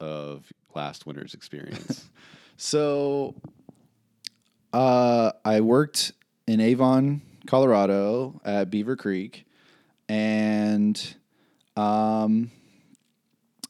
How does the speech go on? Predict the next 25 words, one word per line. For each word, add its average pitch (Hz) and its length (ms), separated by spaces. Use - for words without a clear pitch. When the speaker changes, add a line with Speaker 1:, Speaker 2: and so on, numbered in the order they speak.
Speaker 2:
I 117 800
didn't 185 440
plan 135 460
enough 117 800
at 117 140
the 113 120
end 113 180
of 107 120
last 101 340
summer 127 580
to, 113 140
you 113 120
know, 95 200
figure 117 320
out 104 180
what 107 180
I 107 60
really 107 300
wanted 107 280
to 101 80
do. 107 480
And 120 220
I 135 200
hadn't 170 580
made 120 760